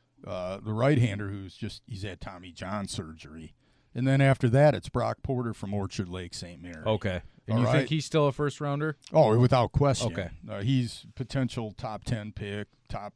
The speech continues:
Speaker 1: fifteen. Uh, you know, and the question is about signability. You know, he's got the option of going to Clemson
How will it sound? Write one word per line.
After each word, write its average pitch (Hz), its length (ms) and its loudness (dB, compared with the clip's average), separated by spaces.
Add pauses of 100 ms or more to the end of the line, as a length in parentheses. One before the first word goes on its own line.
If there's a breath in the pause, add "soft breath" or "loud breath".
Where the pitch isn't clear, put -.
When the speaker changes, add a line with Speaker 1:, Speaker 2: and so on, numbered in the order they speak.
Speaker 1:
fifteen. 107 640 -6 (580 soft breath)
Uh, 101 420 -4
you 113 220 -4
know, 95 140 -4
and 110 120 -4
the 117 80 4
question 127 420 0
is 113 140 -2
about 98 240 -4
signability. 101 1040 -8
You 110 160 -10
know, 95 80 -18
he's 117 340 -2
got 123 320 0 (120)
the 104 400 -8
option 110 360 -6
of 98 100 -20
going 101 300 -14
to 92 60 -16
Clemson 95 640 -6